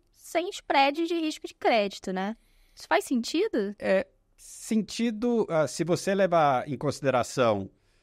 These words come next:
Speaker 2: ah, o efeito de oferta e demanda, a resposta é sim. Faz sentido porque tem uma busca muito grande.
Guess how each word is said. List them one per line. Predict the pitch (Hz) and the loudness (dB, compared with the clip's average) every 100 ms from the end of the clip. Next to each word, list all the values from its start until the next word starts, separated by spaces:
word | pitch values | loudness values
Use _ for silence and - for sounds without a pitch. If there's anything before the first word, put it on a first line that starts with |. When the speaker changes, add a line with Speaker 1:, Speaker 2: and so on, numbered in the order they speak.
| _ _ | _ _
Speaker 2:
ah, | 139 113 107 104 101 98 95 90 - _ _ _ _ | 0 4 4 4 2 2 -2 -8 -12 _ _ _ _
o | - 127 | -2 0
efeito | - - 139 139 120 | 0 0 0 0 -4
de | 120 | -2
oferta | 110 - 123 117 104 - 110 101 | -2 0 2 2 0 -4 -6 -6
e | - 127 | -8 -4
demanda, | 113 101 113 156 123 98 104 - | 0 2 2 2 2 -2 -8 -10
a | 123 | -6
resposta | 139 - 175 220 | -4 0 0 0
é | |
sim. | 180 170 107 - _ - | -2 0 -2 -4 _ -2
Faz | 123 | -2
sentido | - 143 - 147 185 | 0 -2 -2 -4 -4
porque | 185 190 202 | -6 -4 -4
tem | 202 | -2
uma | 190 202 | -2 -2
busca | 175 165 175 - 175 | -2 -6 -8 -2 -2
muito | 175 175 | 0 -2
grande. | 202 175 113 98 - | 0 2 2 0 -12